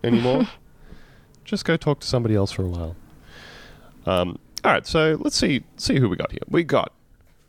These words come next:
Speaker 1: just to kick off, a little, a little section from, um, friend of the show, Caroline Marcus.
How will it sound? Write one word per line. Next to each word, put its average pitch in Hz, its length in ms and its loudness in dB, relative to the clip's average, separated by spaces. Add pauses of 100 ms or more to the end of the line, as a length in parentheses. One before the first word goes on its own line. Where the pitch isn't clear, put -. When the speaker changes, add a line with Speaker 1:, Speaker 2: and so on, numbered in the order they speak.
(300)
Speaker 1:
just - 220 -12
to 127 100 0
kick 110 220 0
off, 90 220 2
a 90 40 0
little, 95 440 2
a 98 40 2
little 110 180 2
section 98 360 -2
from, 90 200 0
um, 80 400 0 (760)
friend 156 220 0
of 95 60 2
the 82 60 0
show, 101 320 2
Caroline 107 540 2
Marcus. 78 600 -4